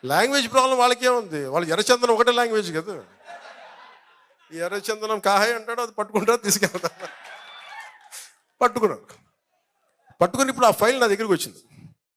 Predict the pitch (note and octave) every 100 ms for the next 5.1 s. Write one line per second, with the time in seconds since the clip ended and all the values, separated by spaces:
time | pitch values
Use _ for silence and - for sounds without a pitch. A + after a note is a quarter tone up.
0 | _ E3 G3+ G#3 A#3 A3+ A3+ F#3 F#3 G3+
1 | G3+ G3 F3 D#3 F3+ - E3+ E3 F#3+ E3
2 | E3+ D#3 D#3 D3 C#3+ F#3+ B3+ _ _ _
3 | _ A3 G3+ F#3+ F3+ F#3 B3 F#3+ F3 F3+
4 | F3 D#3+ - D#3+ D#3+ D#3 D#3+ G#3 C#3+ -
5 | F#2+